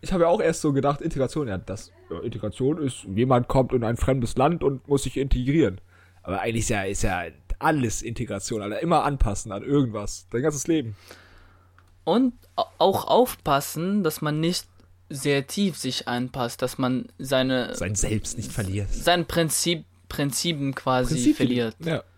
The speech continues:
Speaker 1: Ja.
Speaker 2: Und das ist ein, das ist eine Katastrophe, wirklich. Also, ich kenne Leute, die sogar, äh,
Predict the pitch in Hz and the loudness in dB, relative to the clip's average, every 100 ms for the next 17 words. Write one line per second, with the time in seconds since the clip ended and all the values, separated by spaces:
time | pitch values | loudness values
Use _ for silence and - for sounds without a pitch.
0 | - _ _ _ _ _ _ - 151 - | -20 _ _ _ _ _ _ 0 2 2
1 | 120 131 165 170 - 165 170 165 - 165 | -2 -4 -4 -6 0 0 0 -2 -2 -2
2 | 196 - 165 175 156 - - - 156 151 | -2 0 2 2 0 -2 -6 -4 -2 -4
3 | - 170 202 - 160 160 165 - - - | 0 0 2 0 2 2 0 -4 -14 -2
4 | - - 143 165 139 120 - - 131 127 | -2 -2 -4 -2 0 -2 -4 -6 -4 -2
5 | 131 123 117 - - - - - - - | 0 -2 -6 -14 -20 -20 -12 -6 -2 2
6 | 147 135 135 170 170 165 151 151 156 156 | 2 4 2 2 2 2 0 -4 -2 -2
7 | 156 156 156 143 147 - - - - _ | -2 -4 -6 -6 -8 -10 -16 -20 -20 _
8 | _ _ _ _ _ 135 135 135 135 135 | _ _ _ _ _ -4 0 4 4 6
9 | 135 131 - - _ _ _ _ - 131 | 4 0 -4 -14 _ _ _ _ -8 -4
10 | 127 123 123 | 0 2 0